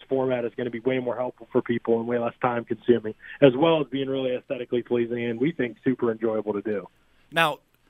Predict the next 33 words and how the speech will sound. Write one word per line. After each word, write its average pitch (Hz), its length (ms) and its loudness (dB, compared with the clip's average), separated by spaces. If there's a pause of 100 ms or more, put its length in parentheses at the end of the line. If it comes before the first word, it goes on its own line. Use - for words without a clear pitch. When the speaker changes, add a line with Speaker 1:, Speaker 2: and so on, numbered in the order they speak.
(300)
Speaker 2:
I 165 140 4
do 233 160 -2
have 214 200 0
some 185 140 -4
more 175 100 -2
questions 147 380 0
on 127 200 2
it, 85 100 -12
John. 98 220 -6
I 98 40 -10
mean, 110 220 -8
I, 113 180 -6
I'm 98 220 -8
very 127 260 -2
curious 117 400 -8
about 107 200 -8
this - 180 -12
thing. 107 260 -8
And, 101 260 -8
Speaker 1:
Mm-hmm. 113 300 -16 (240)
Speaker 2:
uh, 123 260 2 (200)
doing 202 320 2
the 180 100 -2
mock 147 300 0
drafts, 110 600 -2 (140)
uh, 113 220 0
you 120 100 -8
said 220 180 2
you 208 60 -6
could 170 100 -8
do 156 160 2
all 131 140 4
thirty-four, 120 540 -4